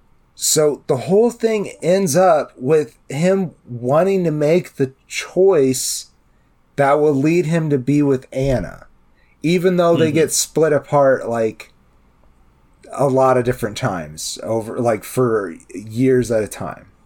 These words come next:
Speaker 1: And,
Speaker 2: Right.
Speaker 1: uh, because that was the love that was truest to him. And that,
Speaker 2: Right.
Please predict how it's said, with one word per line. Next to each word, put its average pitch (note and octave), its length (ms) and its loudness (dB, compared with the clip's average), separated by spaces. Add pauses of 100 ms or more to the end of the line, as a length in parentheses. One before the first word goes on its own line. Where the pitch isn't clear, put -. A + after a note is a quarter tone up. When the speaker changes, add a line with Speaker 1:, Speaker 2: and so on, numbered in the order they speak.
(920)
Speaker 1:
And, A#2+ 400 -2
Speaker 2:
Right. E2 220 -8 (380)
Speaker 1:
uh, A2+ 400 0 (1200)
because C3 460 -2
that D3 360 0
was C3+ 320 -2
the B2+ 120 0
love C3 440 2
that A#2+ 380 0 (580)
was A#2+ 320 -2
truest D3 680 -2
to G2+ 120 -8
him. - 360 -4 (520)
And C#3 340 0 (140)
that, D#3 280 4
Speaker 2:
Right. G#2 340 -2